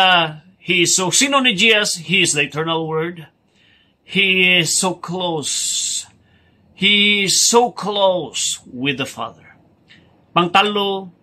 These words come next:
sino ni Jesus Christ? "And the Word was God." He is God. "And the Word was God." Kung natin nagduma, mistake na translation ni King James, is more G D I. Is a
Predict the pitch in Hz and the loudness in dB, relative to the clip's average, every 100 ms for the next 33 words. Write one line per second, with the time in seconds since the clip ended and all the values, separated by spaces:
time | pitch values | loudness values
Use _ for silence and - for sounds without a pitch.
0 | _ - 240 247 233 196 226 208 - - | _ -2 0 0 0 2 4 2 0 0
1 | 208 202 - 175 170 175 175 165 143 147 | 2 2 0 0 -2 0 -2 -4 -4 -4
2 | 139 120 147 135 110 104 131 113 - 110 | -4 -4 -2 -2 -4 -8 -8 -8 -12 -12
3 | 101 98 180 190 151 165 139 170 135 113 | -14 -10 -4 -2 -2 -2 -4 -8 -10 -8
4 | 117 113 - 107 90 - - _ _ _ | -6 -6 -6 -12 -16 -18 -20 _ _ _
5 | _ _ _ _ _ _ _ - - _ | _ _ _ _ _ _ _ -20 -20 _
6 | _ _ _ _ - 135 143 151 135 147 | _ _ _ _ -6 -2 -2 -2 -4 -4
7 | 156 165 196 - 240 269 269 269 - 277 | -2 0 0 -2 -4 0 2 2 -2 0
8 | 277 262 262 262 240 269 196 - - - | 0 -2 -4 -2 0 0 0 -8 -10 -2
9 | - 214 269 277 175 277 269 269 262 214 | 0 4 6 6 4 2 2 4 4 2
10 | 120 - _ _ _ - - _ _ _ | -4 -14 _ _ _ -20 -20 _ _ _
11 | _ _ _ _ _ _ _ _ _ 135 | _ _ _ _ _ _ _ _ _ -2
12 | 165 | 0